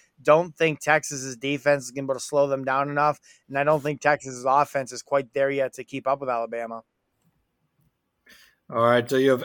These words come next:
Speaker 2: Alabama winning outright as well as covering the twenty-two point spread.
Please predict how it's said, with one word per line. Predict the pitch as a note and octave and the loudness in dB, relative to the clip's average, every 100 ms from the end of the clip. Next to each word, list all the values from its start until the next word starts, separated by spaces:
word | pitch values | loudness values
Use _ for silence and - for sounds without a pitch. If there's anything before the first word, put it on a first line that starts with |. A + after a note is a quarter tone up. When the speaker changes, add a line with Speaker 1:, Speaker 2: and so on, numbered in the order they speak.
| - | -2
Speaker 2:
Alabama | C3+ C#3+ B2+ B2 C3+ C3+ B2+ | 2 2 2 4 4 2 -2
winning | A#2+ C3+ C3+ C3+ C3+ | 0 0 -2 -6 -2
outright | B2+ C3 A#2+ B2 B2+ - | 0 2 2 2 0 -2
as | A#2 A#2+ G#2+ | -4 -4 -2
well | A#2 A#2+ | -2 0
as | A2 G2 | -2 -4
covering | - C3 A#2+ G#2+ | -2 -2 -2 -6
the | |
twenty-two | G2 - B2 A2+ B2 A2+ | -8 -6 -6 -6 -6 -6
point | A#2+ A#2 G#2 | -6 -8 -8
spread. | - B2 A#2+ | -6 0 0